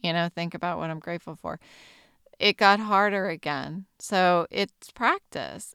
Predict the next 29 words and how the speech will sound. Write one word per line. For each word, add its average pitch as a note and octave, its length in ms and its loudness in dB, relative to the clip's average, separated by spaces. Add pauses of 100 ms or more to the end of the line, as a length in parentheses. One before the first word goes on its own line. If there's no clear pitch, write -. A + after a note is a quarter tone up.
I A#3 120 -10
swear, G#3+ 500 -4
everything G3 520 -4
in E3+ 100 -4
life E3 300 -6
takes - 280 -12
practice. - 640 -10
If G3+ 180 -6
you A#3+ 120 -4
practice B3 560 -2
it, C4 260 -4 (240)
you G#3+ 220 -2
just A3 320 -6
can G#3+ 400 -4 (140)
start - 440 -4
<laughs> - 20 -20
doing C#4 380 0
it. - 280 -6 (640)
Um, F#3+ 460 6
it's - 260 -4
just B3 240 -8
how C4+ 160 0
much A3 280 -2
you A3 100 -2
want G3+ 360 0
it. D3 280 -8 (800)
So A3 460 6 (180)
eventually, G#3 1400 0 (140)
um, F3+ 520 0